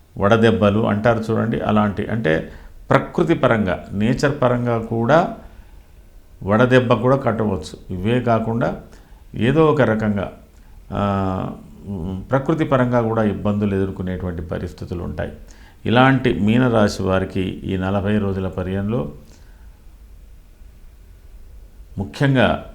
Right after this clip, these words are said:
ఏప్రిల్ ఇరవై ఏడు నుంచి మే పద్నాలుగు వరకు ఉన్నటువంటి పరిస్థితులు ఒక రకంగాను,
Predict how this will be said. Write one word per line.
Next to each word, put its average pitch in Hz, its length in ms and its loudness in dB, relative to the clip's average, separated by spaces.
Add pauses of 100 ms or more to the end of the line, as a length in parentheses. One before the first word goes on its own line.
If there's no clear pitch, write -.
(140)
ఏప్రిల్ 101 640 4 (2250)
ఇరవై 107 300 4
ఏడు 123 240 6
నుంచి 107 580 0 (1300)
మే 113 180 4
పద్నాలుగు 120 600 6
వరకు 120 240 6
ఉన్నటువంటి 107 440 2
పరిస్థితులు 104 640 -2
ఒక 85 160 0
రకంగాను, 110 640 2